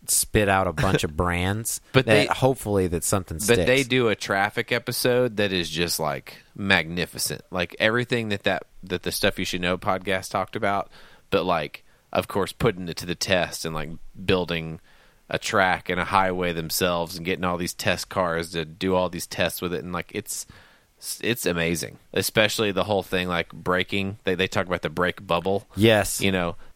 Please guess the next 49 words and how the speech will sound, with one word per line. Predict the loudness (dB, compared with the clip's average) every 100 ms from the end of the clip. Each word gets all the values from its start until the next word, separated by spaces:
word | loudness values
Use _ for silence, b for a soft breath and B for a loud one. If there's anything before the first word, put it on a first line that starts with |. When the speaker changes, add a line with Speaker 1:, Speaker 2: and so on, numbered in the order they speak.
| 0
Speaker 2:
is, | 0 0 -4
I | -4
mean, | 0
it | 0
literally | 2 2 2 2
can | 0 -2
go | 0 0
miles. | 0 0 0 -2 -10 -14 B B
And | 0
if | 2
it's | -2 -2
enough | 0 0 0
congested | -4 -2 0 0 -4 0
traffic, | 0 0 -2 -4 -4
it | -4
can | -4
go | 0 0 0
on | -2 -4 -4
virtually | -2 -2 -2 -2 -2
until | -2 -2 -2
there's | -2 -4
no | -6 -8
more | -8
traffic. | -4 -4 -4 -6 -6
Speaker 1:
Of | 0
course. | 2 2 0 -2
That's | 0 0
the | 2
way | 2
I | 2 2
view | 0 -4
it. | 0
I | 0
viewed | 2 2 2
it | 2
as | 2 2
something | 0 -2 -2 -2
that's, | -2 -2
like, | -2 0 -2
a |
never-ending | 0 0 0 -2 -2 -4
thing | -4 -4
until | -6 -4 -4
the | -2
end | -4
of | -4
the | -4
line. | -6 -8 -4
Speaker 2:
Yeah, | 2 4 2